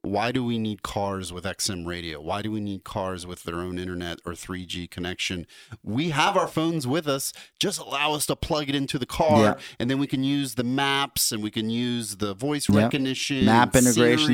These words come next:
Speaker 1: Siri."
Speaker 2: gonna be there.
Speaker 1: So really, the cars are the next battleground for smartphones. This is what they're trying to get into, and that's why Apple is trying to get into it, because you know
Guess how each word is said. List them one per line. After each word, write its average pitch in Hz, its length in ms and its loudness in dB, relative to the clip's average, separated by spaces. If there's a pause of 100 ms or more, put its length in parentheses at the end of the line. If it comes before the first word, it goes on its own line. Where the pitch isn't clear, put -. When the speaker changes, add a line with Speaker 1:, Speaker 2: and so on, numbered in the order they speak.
Speaker 1:
Siri." - 20 2
Speaker 2:
gonna 117 160 4
be 117 180 6
there. 110 420 6
Speaker 1:
So 170 240 2
really, 240 420 -2
the 175 100 -2
cars 190 480 2
are 151 60 -4
the 143 100 -2
next 143 240 -4
battleground 117 1000 0
for 135 200 -2
smartphones. 110 920 -2
This 156 180 -2
is 165 120 -2
what 151 200 -2
they're 151 120 0
trying 151 420 0
to 156 60 -2
get 135 180 -2
into, 120 480 -4 (260)
and 107 140 -2
that's 123 220 -4
why 147 220 2
Apple 156 640 0 (160)
is 98 140 -2
trying 120 380 0
to 127 80 -2
get 117 160 -2
into 110 400 -2
it, 101 80 -6
because 110 320 -4
you 123 100 0
know 135 800 2